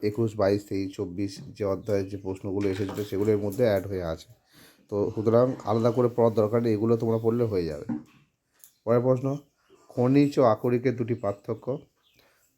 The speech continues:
নেক্সট, নিচের আকরিকগুলির ধাতুর নাম লেখো। তো নিচের যে আকরিক আছে, ক্রায়োলাইট, এই যেটা বল-, বলছিলাম একটু আগে বক্স, তোমাদের ধাতু আর ধাতুর আকরিকের একটা বক্স হয়, সেই বক্সটা পড়লেই হয়ে যাবে। আর আমি এখানে কিছু এক্সাম্পল হিসেবে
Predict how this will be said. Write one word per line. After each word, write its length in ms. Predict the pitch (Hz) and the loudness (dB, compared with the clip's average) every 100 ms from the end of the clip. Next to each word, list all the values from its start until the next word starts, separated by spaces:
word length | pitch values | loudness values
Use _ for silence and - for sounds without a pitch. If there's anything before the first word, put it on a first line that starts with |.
| - | -2
নেক্সট, 280 | 123 135 - - _ _ _ - | 0 0 -6 -20 _ _ _ -6
নিচের 280 | 113 143 123 | 2 4 6
আকরিকগুলির 800 | 110 123 127 117 127 131 123 - | 4 2 0 0 0 0 0 -2
ধাতুর 380 | 104 - 127 | -2 -2 -2
নাম 240 | 117 107 107 | 0 -2 0
লেখো। 300 | 113 113 160 - _ _ _ _ _ _ _ _ - | -2 -2 -10 -16 _ _ _ _ _ _ _ _ -2
তো 340 | 107 104 98 - _ _ _ - | 2 2 0 -8 _ _ _ -10
নিচের 280 | 113 131 117 | 0 0 4
যে 100 | 123 | 4
আকরিক 380 | 101 131 123 | 4 2 2
আছে, 180 | 120 113 | 2 2
ক্রায়োলাইট, 720 | 110 110 104 104 104 104 101 | 0 0 2 4 4 2 2
এই 80 | 123 | 0
যেটা 200 | 127 127 | 0 0
বল-, 320 | 110 117 117 | 0 -2 0
বলছিলাম 320 | 113 113 117 | -2 -2 -4
একটু 180 | 113 - | -2 -2
আগে 120 | 107 98 95 | -2 -2 -4
বক্স, 320 | 85 - - _ _ _ _ - | -4 -6 -20 _ _ _ _ -2
তোমাদের 220 | 104 101 | -2 0
ধাতু 360 | 98 107 127 127 | 2 2 4 2
আর 80 | |
ধাতুর 280 | 107 101 120 | 2 -2 0
আকরিকের 440 | 101 104 110 113 113 | -2 0 -2 2 2
একটা 120 | 110 | 2
বক্স 340 | 101 104 - | 0 -2 -6
হয়, 140 | 82 - _ _ _ _ | -10 -10 _ _ _ _
সেই 160 | 110 | -6
বক্সটা 340 | 107 107 - 127 | 0 0 0 -4
পড়লেই 340 | 120 120 139 | 0 2 4
হয়ে 220 | 117 101 | 4 2
যাবে। 240 | 87 82 - - _ _ _ | 0 -4 -8 -18 _ _ _
আর 80 | - | 0
আমি 160 | 110 120 | 2 2
এখানে 220 | 131 123 | 0 -4
কিছু 280 | 131 135 147 | -2 0 2
এক্সাম্পল 480 | 107 113 113 110 117 | 0 0 0 0 0
হিসেবে 280 | 131 147 | 2 2